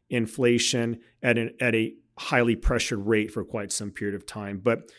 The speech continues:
we've now seen in the last couple months some signs that inflation has peaked, that core inflation, which is a big focus of central bank, is starting to decelerate. Now, we're still around eight percent year over year in core inflation,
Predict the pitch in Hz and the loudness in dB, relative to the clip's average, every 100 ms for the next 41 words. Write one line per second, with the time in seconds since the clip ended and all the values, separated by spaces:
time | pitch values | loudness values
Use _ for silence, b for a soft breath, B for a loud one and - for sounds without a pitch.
0 | b - 131 120 127 135 151 - 156 135 | b 2 4 4 4 2 4 2 2 2
1 | 131 127 117 117 113 110 - 123 - 117 | 0 -2 -4 -4 -4 -4 -4 -4 -2 0
2 | 165 160 147 - - b b b b - | 2 2 2 0 -2 b b b b 0
3 | 156 143 139 143 135 131 123 120 110 110 | 2 4 4 4 2 0 2 0 0 -4
4 | 135 123 120 131 107 104 - - - 127 | -2 0 0 -4 -6 -6 -6 -4 -2 0
5 | 127 - b b b - 113 113 - 143 | -2 -10 b b b -2 -2 -2 2 6
6 | 139 131 - 127 120 127 117 110 113 101 | 6 4 0 0 0 0 0 -2 -4 -2
7 | 110 110 - 117 110 101 120 - 117 107 | 0 0 4 2 2 -2 0 0 -2 -4
8 | 110 87 117 120 120 - _ _ _ - | -4 0 0 0 -4 -18 _ _ _ -4
9 | 104 - 120 110 110 98 95 - 120 120 | -2 2 2 0 -2 0 2 2 4 4
10 | 120 120 117 113 107 - 175 147 131 120 | 4 2 0 -2 0 2 6 8 8 4
11 | 113 - 120 120 123 - - 113 107 110 | 2 0 0 -2 -4 -2 0 -2 -2 -2
12 | 107 107 107 107 101 - 117 101 95 135 | 0 -2 -2 -2 -4 -6 -6 -6 -6 -2
13 | 143 139 123 117 | 0 0 -2 -4